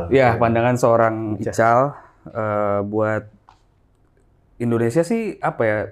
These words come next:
Speaker 1: negara yang konsumtif banget
Speaker 2: Hmm.
Speaker 1: lah ya. Eh, ibaratnya dalam hal apapun, nggak cuman di musik, nggak cuman di, eh, apa namanya, pasar gitu.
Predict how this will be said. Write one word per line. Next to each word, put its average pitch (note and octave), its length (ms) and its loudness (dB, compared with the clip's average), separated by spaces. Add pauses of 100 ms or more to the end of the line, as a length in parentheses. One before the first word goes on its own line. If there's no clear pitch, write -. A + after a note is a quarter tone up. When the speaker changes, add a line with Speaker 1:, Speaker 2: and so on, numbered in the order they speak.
(100)
Speaker 1:
negara A#2 360 0
yang A#2+ 220 -4
konsumtif D3 600 -4
banget C3 280 -2
Speaker 2:
Hmm. G#2+ 80 -6
Speaker 1:
lah G#2+ 80 -4
ya. A#2 120 -2 (120)
Eh, G#2+ 320 -12
ibaratnya A2+ 400 0 (440)
dalam A2+ 200 2
hal A2+ 160 2
apapun, A2+ 300 0
nggak A#2 160 -2
cuman A2+ 320 -4
di A2 240 0
musik, A2 340 -4
nggak A#2 140 -2
cuman A2 260 -2
di, G#2 380 -2 (640)
eh, G2 720 0 (300)
apa A2+ 180 -2
namanya, C#3+ 520 0 (180)
pasar C#3 400 2
gitu. G#2+ 380 0